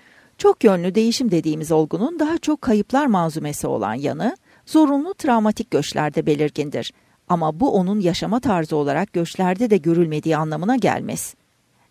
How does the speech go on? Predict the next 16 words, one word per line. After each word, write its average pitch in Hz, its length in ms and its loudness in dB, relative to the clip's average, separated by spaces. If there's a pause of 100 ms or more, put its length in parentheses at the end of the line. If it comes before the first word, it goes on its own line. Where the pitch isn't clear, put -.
Evet, 160 360 2 (340)
yaşam 214 340 2
tarzı 196 360 0
olarak 151 380 0
göçlerde 170 680 -2
coğrafyanın 170 640 0
ve 165 100 0
iklimin 175 420 -4
belirlediği 147 720 0
bir 175 200 0
yeni 160 200 0
umut 180 300 -6
hali 156 340 -2
belirgin 185 420 2
biçimde 165 340 -2
görülür. 170 540 4